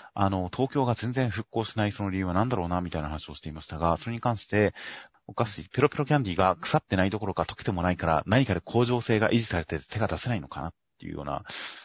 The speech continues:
その復興が進まないことに関する考察がありまして。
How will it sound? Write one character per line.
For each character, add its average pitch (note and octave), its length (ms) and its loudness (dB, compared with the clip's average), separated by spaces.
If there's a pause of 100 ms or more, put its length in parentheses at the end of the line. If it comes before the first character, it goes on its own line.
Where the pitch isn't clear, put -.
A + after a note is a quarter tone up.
(100)
そ - 100 -6
の F#2 80 -2
復 - 180 -10
興 B2+ 140 0
が A2+ 80 2
進 - 160 -6
ま A2+ 60 2
な A2+ 60 2
い G#2+ 40 -4
こ - 360 -10
と G#2+ 100 -6
に E2+ 40 -6
関 E2 160 -4
す - 120 -14
る - 40 -12
考 E2+ 200 -8
察 - 180 -12
が D#2 40 -4
あ D2 40 -4
り D2+ 60 -12
ま E2 80 -10
し - 80 -18
て。 D2+ 180 -14